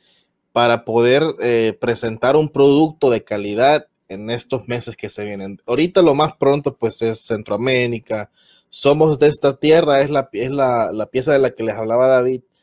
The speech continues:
que es una canción, eh, inspirada en lo que ocurrió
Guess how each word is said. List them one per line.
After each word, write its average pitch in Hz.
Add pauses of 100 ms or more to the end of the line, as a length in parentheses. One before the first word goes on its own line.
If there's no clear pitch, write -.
(440)
que 113
es 120
una 135
canción, 127
eh, 101
inspirada 131
en 131
lo 120
que 117
ocurrió 147